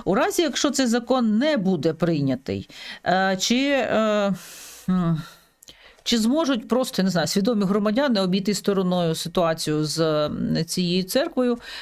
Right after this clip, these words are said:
Московського патріархату і просто не приходити туди? І, можливо, самі позакриваються ці чер-, церкви. Чи на це сподіватися не варто? І все ж таки дотиснути,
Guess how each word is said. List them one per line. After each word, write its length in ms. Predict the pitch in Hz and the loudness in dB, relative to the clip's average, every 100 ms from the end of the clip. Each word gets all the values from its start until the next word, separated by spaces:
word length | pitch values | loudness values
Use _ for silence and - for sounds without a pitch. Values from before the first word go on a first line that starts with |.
| - | -4
Московського 440 | 226 220 214 214 190 | -4 0 -2 0 0
патріархату 800 | 190 190 180 185 170 151 - 147 | 0 2 0 0 0 0 0 -2
і 180 | 170 | 0
просто 300 | 175 220 - | -2 -2 0
не 100 | 226 | 0
приходити 460 | 196 185 202 170 170 | 0 0 0 0 -4
туди? 400 | 151 139 143 147 | -4 -2 0 2
І, 60 | 151 | 0
можливо, 480 | 160 170 190 170 | 0 0 0 0
самі 340 | 165 - 220 202 | 0 0 2 0
позакриваються 720 | - 190 156 160 160 147 147 | -2 -4 -2 -2 -2 0 -2
ці 200 | 143 156 | -4 -6
чер-, 220 | 143 151 - | -4 -4 -4
церкви. 440 | - 202 185 156 - - - | -4 -2 0 -2 -4 -10 -12
Чи 120 | - 302 | -2 0
на 120 | 277 | 0
це 120 | 226 | 0
сподіватися 680 | 202 214 196 214 202 190 196 | 0 0 2 2 0 0 0
не 120 | 185 | 2
варто? 320 | 202 330 339 | 2 0 0
І 20 | |
все 300 | 208 - 254 | -2 0 0
ж 140 | 220 - | 0 -2
таки 200 | 196 190 | -2 0
дотиснути, 920 | 165 190 170 208 - 151 - 143 | 0 -2 0 -2 -2 -6 -4 -6